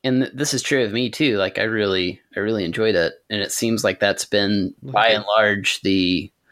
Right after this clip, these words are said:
Speaker 1: res-, like, it's got, seems like it's gotten a really positive reception. Uh, what's that been like to,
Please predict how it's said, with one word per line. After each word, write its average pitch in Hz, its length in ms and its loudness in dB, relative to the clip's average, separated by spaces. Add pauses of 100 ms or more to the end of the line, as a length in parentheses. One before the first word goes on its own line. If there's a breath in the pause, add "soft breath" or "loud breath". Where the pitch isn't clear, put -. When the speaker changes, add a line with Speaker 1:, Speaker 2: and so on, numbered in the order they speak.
(140 soft breath)
Speaker 1:
res-, - 320 -2
like, 127 120 2
it's 147 140 2
got, - 300 0
seems 277 260 6
like 190 100 4
it's 139 100 -2
gotten 113 220 2
a 123 80 2
really 117 300 2
positive 107 680 0
reception. 87 640 -2 (500 soft breath)
Uh, 87 240 0
what's 117 280 4
that 131 200 2
been 120 160 4
like 92 320 0
to, 92 540 0